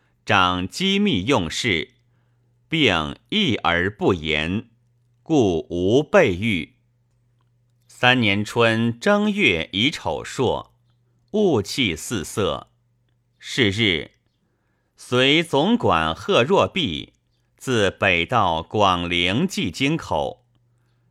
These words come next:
总管韩擒虎趋横江，即采石，自南道将会避军。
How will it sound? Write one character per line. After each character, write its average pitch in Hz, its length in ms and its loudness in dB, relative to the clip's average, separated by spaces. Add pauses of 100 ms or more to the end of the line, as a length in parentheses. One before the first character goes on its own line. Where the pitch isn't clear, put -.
(180)
总 185 260 2
管 92 300 2
韩 127 360 0
擒 196 280 -2
虎 76 540 -6 (140)
趋 - 280 0
横 80 320 -6
江， 101 380 0 (800)
即 117 300 2
采 80 400 -2
石， 90 560 -2 (640)
自 147 240 0
南 98 320 2
道 113 540 2
将 127 360 0
会 107 260 -2
避 92 280 -2
军。 98 440 -2